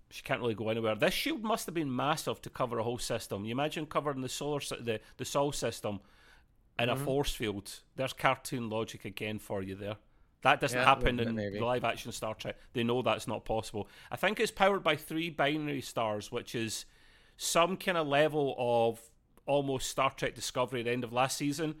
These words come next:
Speaker 1: where they saw those aliens that were a, a, a leap beyond anything we've ever met, which I really loved the concept of that. This seems like the kind of thing they would invent.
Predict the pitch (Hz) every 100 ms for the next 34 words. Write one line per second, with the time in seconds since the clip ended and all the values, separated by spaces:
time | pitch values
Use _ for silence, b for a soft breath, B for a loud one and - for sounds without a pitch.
0 | b b - 117 113 - 127 123 123 123
1 | 135 135 117 117 113 110 - - 120 -
2 | 127 - 127 127 135 139 113 123 120 120
3 | 120 127 127 123 113 113 110 113 120 113
4 | - 117 110 131 131 120 120 - - 117
5 | - 131 - 131 139 b b b b _
6 | 139 139 156 151 127 117 123 - 120 -
7 | 123 113 113 123 127 - - _ 127 123
8 | 127 151